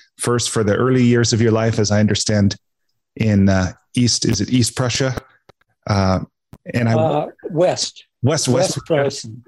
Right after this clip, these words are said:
Speaker 1: So I wanna, I wanna come back to that for a moment, but I, I wanna, I, I do want to acknowledge we might have a guest in this interview, a woodpecker, <laughs> just
Speaker 2: <laughs>
Speaker 1: outside of where you are now.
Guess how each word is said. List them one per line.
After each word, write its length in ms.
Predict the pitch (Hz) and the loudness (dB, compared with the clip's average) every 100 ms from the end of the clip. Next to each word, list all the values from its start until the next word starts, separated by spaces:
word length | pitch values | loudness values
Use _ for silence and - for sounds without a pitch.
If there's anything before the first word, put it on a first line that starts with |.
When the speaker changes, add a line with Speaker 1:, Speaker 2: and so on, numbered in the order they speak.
| - - - - - | -20 -20 -20 -20 -8
Speaker 1:
So 440 | - - 170 143 - | -4 0 0 0 -2
I 100 | 143 | -2
wanna, 360 | 156 185 226 - - _ - | 0 2 2 0 -4 _ -2
I 60 | |
wanna 120 | 156 226 | -2 0
come 260 | - 214 | 2 2
back 240 | 170 160 - | 2 -2 -4
to 80 | 151 | -2
that 240 | 117 - | -4 -4
for 180 | - 127 | -2 0
a 40 | |
moment, 540 | 110 151 196 107 - 110 | 2 2 2 0 -2 -2
but 280 | 120 - - | -2 -4 -6
I, 200 | 127 143 - | -4 -4 -4
I 80 | 143 | -2
wanna, 420 | 151 277 254 139 - - - | 0 2 2 -2 -4 -6 -2
I, 120 | 147 143 | -2 -2
I 100 | 147 | -2
do 160 | 151 | 2
want 140 | 214 190 | 2 2
to 40 | |
acknowledge 420 | 147 135 131 117 104 | 2 2 2 0 2
we 100 | 117 | 2
might 200 | 135 131 | 0 0
have 160 | 131 | -2
a 40 | 120 | -2
guest 360 | 107 117 - | 0 0 0
in 80 | 123 | 0
this 180 | 110 - | 2 2
interview, 360 | 113 107 101 95 | 0 2 2 2
a 60 | |
woodpecker, 600 | 98 131 - 101 - - - - - - - - | 2 0 -2 -4 -4 -8 -8 -6 -2 -2 -2 -4
<laughs> 560 | 120 - - - - | -4 -6 -16 -16 -6
just 340 | 123 131 - - - | -2 -2 -2 -6 -6
Speaker 2:
<laughs> 180 | - 135 | -6 -4
Speaker 1:
outside 400 | - - 131 139 | -4 -4 -4 -2
of 100 | 120 | -2
where 140 | 131 | 0
you 180 | 127 123 | 2 2
are 100 | 123 | 2
now. 300 | 117 123 113 | 0 0 -2